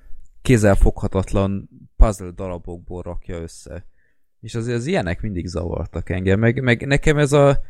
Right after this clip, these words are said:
rettentő szimpadias befejezése tetszett nekem annyira,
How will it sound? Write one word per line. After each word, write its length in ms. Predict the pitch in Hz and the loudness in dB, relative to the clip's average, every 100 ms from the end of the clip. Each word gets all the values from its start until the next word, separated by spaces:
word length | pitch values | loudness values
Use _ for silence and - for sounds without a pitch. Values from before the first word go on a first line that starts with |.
| - _ _ - 110 120 | -10 _ _ -18 -12 0
rettentő 520 | 120 123 - 95 - | 4 4 4 4 4
szimpadias 800 | - 117 107 87 87 90 90 - | 4 4 4 4 4 2 0 0
befejezése 840 | - 95 - - - 98 - - - - - - | 4 6 6 2 -2 -4 -6 -6 -6 -8 -14 -4
tetszett 400 | 90 - - - | -4 -2 -4 -4
nekem 340 | - - 104 | -4 -2 -2
annyira, 520 | - - 98 98 104 | -4 -4 2 2 2